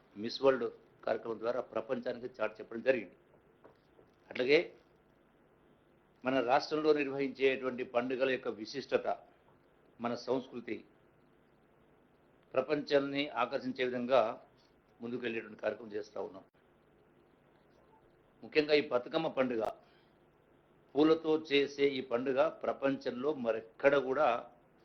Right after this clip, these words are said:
లేని ప్రత్యేకత స్థానం మన తెలంగాణ రాష్ట్రానికి ఉంది. ఈ బతుకమ్మ పండుగ కేవలం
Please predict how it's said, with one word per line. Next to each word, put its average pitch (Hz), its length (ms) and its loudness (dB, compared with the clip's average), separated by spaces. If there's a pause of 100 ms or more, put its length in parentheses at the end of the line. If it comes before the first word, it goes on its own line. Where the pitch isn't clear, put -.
(120)
లేని 120 160 -2
ప్రత్యేకత 156 720 0
స్థానం 123 460 -2
మన 127 100 -8
తెలంగాణ 117 340 -4
రాష్ట్రానికి 104 480 -10
ఉంది. - 180 -18 (2250)
ఈ 123 100 -4
బతుకమ్మ 139 460 0
పండుగ 139 460 2
కేవలం 147 1000 0